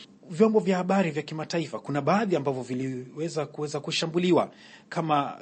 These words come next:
kituo, eh, cha New York Times, gazeti la New York Times ambalo liliweza kuonyesha picha, baadhi ya picha ya matukio ambazo na Wakenya walihisi kwamba ni picha ambazo zikuwa sawa, na wakaweza kulishambulia ukurasa wa, wa, wa gazeti hilo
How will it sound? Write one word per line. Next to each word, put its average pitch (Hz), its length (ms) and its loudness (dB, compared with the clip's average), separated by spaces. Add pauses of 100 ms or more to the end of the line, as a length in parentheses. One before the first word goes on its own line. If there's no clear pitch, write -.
(100)
kituo, 143 800 0
eh, 120 180 -8
cha - 160 -4
New 190 200 4
York 156 280 2
Times, 110 340 -6
gazeti 127 320 -4
la 127 80 0
New 180 200 0
York 135 180 -4
Times 110 300 -6
ambalo 123 460 -4 (400)
liliweza 175 380 6
kuonyesha 147 400 0
picha, 160 560 2
baadhi 147 320 0
ya 151 80 2
picha 165 560 0
ya 117 140 -8
matukio 123 400 -2
ambazo 131 260 -2
na 123 160 -4
Wakenya 135 520 2
walihisi 127 380 -2
kwamba 113 220 -2
ni 113 120 -6
picha 147 300 -2
ambazo 113 220 -4
zikuwa 113 300 -8
sawa, 113 400 0 (360)
na 165 180 2
wakaweza 165 400 2
kulishambulia 156 920 4 (340)
ukurasa 147 720 2
wa, 135 300 4
wa, 120 240 -4
wa 120 340 -6
gazeti 120 380 -4
hilo 156 400 6